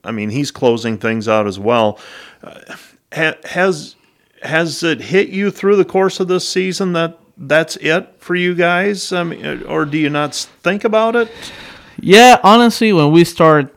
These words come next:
Speaker 2: especially when season started, we, me and Kim were very, well, we were very close, I will say. And we were like, "Kim, this is our last ride, man. Like, we have to do our best and,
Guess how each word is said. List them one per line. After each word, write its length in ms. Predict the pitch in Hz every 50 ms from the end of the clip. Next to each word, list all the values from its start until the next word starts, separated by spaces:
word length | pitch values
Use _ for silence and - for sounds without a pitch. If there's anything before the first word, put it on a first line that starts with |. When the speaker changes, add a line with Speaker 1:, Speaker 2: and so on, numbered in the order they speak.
| _ 120
Speaker 2:
especially 720 | 120 - - 156 151 147 - 151 143 131 127 123 123 120 104
when 160 | 120 123 123
season 320 | - - 160 160 151 131
started, 440 | 123 - - 123 123 123 120 113 - - _ _ - - - -
we, 600 | - 139 139 135 131 131 127 123 120 117 120 - - - _
me 140 | 139 143 143
and 160 | 135 131 127
Kim 220 | - - 139 131
were 180 | 123 120 120 117
very, 320 | 110 - 123 123 123 117 113 - _
well, 200 | 170 185 170 160
we 100 | 180 196
were 60 | 185
very 220 | 165 170 147 131 127
close, 340 | - 131 120 120 127 - 127
I 60 | 127
will 140 | 123 120 120
say. 320 | - - 113 120 131 139 - _ - _ _ _ _ _ _ -
And 640 | 127 131 127 123 123 123 120 117 117 113 107 - - _ _ _ _ -
we 80 | 135 135
were 60 | 131
like, 180 | 127 113 110
"Kim, 280 | - - 139 131 127 120
this 120 | 127 131
is 80 | 139 139
our 180 | 127 120 120 120
last 300 | 123 123 123 123 120 -
ride, 260 | 131 131 139 127 120
man. 220 | 120 117 120 117
Like, 380 | 117 117 113 110 113 - _ _ _ _ _
we 100 | - 135
have 140 | 131 131 139
to 80 | - 123
do 80 | 120
our 100 | 127 123
best 380 | 113 127 127 127 120 117 - -
and, 320 | 117 117 113 110 110 123